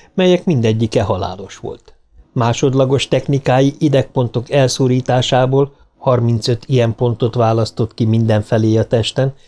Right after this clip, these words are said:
megütéséből, megrugásából, a csukló, a könyök és a térd eltöréséből álltak,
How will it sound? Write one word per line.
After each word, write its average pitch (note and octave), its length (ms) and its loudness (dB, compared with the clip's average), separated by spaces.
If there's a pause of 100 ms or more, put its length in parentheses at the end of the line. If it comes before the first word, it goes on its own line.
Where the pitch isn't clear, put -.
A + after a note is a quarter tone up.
(260)
megütéséből, C#3+ 960 2
megrugásából, B2+ 1080 0 (180)
a - 140 -4
csukló, C#3+ 540 0
a - 140 -4
könyök C#3 380 0
és - 200 -4
a A#2 120 0
térd A#2 340 0
eltöréséből A2+ 920 0
álltak, A2+ 460 0